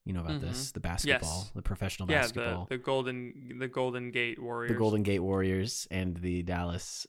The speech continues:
Speaker 1: uh, Pelicans. Um, so I've been watching some games, listening to some podcasts, just, like, getting into this. And, uh,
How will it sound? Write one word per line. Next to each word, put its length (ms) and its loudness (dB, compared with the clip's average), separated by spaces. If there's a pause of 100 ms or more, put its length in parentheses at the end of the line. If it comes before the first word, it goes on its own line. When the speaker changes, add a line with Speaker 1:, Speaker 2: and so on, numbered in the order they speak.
Speaker 1:
uh, 380 -4 (180)
Pelicans. 640 -4 (460)
Um, 360 -10 (640)
so 120 8
I've 40 12
been 80 10
watching 200 6
some 100 6
games, 300 6
listening 220 2
to 40 0
some 100 0
podcasts, 520 -2
just, 160 -4
like, 100 -4
getting 220 -2
into 180 0
this. 220 -6 (500)
And, 320 2
uh, 380 -6